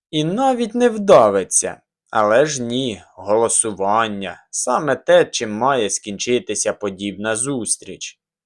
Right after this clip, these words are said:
Хлопець навіть не дивився на табло і не хотів чути питань,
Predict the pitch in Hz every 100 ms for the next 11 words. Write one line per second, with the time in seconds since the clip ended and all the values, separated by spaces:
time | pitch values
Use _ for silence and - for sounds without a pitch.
0 | _ 120 110 104 107 - 110 104 107 127
1 | 127 165 180 117 - 113 113 147 147 147
2 | 123 95 - _ 262 240 190 - 107 -
3 | 147 104 107 101 104 - 147 - 147 101
4 | 87